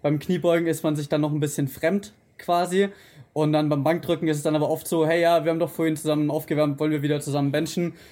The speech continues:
Und dann beim Heben, ähm, ist man dann meistens schon, ähm, also versteht man sich dann schon wirklich gut und kann dann auch nach dem Wettkampf noch ein Bierle zusammen trinken. Ähm,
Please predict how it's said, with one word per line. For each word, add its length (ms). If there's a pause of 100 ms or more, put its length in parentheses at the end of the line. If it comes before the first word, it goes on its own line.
(180)
Und 160
dann 400
beim 180
Heben, 560 (140)
ähm, 720
ist 160
man 100
dann 100
meistens 360
schon, 480 (500)
ähm, 320
also 160
versteht 280
man 120
sich 140
dann 140
schon 140
wirklich 280
gut 240 (760)
und 180
kann 140
dann 140
auch 100
nach 140
dem 100
Wettkampf 300
noch 160
ein 80
Bierle 240
zusammen 320
trinken. 400 (800)
Ähm, 920